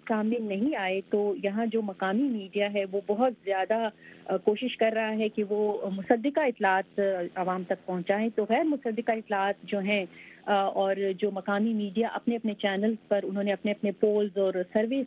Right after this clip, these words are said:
کریٹ کیے ہیں، تو ان کے مطابق، آ، مسلسل یہ سامنے آ رہا ہے کہ برنی سینڈرز جو ہیں وہ اس وقت لیڈ کر رہے ہیں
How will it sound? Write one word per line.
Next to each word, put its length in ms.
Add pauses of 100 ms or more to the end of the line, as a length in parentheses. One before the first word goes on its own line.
کریٹ 340
کیے 200
ہیں، 120 (360)
تو 140
ان 160
کے 120
مطابق، 680 (280)
آ، 120
مسلسل 560
یہ 140
سامنے 260
آ 140
رہا 140
ہے 80
کہ 120
برنی 320
سینڈرز 420
جو 140
ہیں 140
وہ 120
اس 200
وقت 260
لیڈ 360
کر 200
رہے 140
ہیں 160